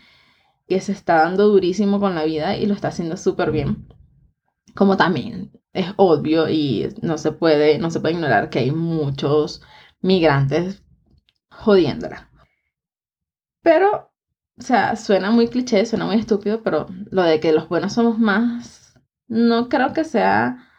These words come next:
que sea mentira. Y también otra cosa, dejen de decirnos que por qué no vamos a nuestro país a, a, a tumbar a Maduro, porque,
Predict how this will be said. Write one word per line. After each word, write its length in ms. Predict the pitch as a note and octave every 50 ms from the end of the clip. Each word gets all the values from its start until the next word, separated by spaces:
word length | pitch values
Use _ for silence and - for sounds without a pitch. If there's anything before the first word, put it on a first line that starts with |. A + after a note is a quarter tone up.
| _ _ _ _ -
que 100 | C4 B3+
sea 140 | B3+ A#3
mentira. 600 | A3+ A#3+ B3 B3+ B3 - - - - F#3 - - _ _ _ _ _ _ _ _ _ _ _ _ _ _ _ _ _ _ _ _ -
Y 220 | A3+ A3+ A3 A3 G#3+
también 380 | A3 A3+ A3 G#3+ G#3+ A3 A3+
otra 240 | B3 B3 B3+ C#4+ C#4+
cosa, 360 | - A#3+ A#3 A3 F#3 F3+ E3 D#3+
dejen 180 | F3+ G#3+ G#3+
de 100 | A3+ C#4
decirnos 400 | C#4 B3 - F3+ F3 F#3 A3+ B3
que 100 | - B3+
por 160 | B3 - A3
qué 120 | - A3 G3
no 80 | G3
vamos 220 | G3+ G3+ A3 D4 D#4
a 40 | C4+
nuestro 240 | C#4+ - - G#3
país 260 | - F#3+ F3+ E3+ G3+ G#3+
a, 240 | A3+ A3+ A#3+ A#3+
a, 300 | - - - - - -
a 80 | F#3+ F#3+
tumbar 260 | - F#3+ F3 F3 E3+
a 60 | F#3
Maduro, 240 | A3+ B3 B3 B3 C#4+
porque, 380 | C#4 D4 C#4 - - - -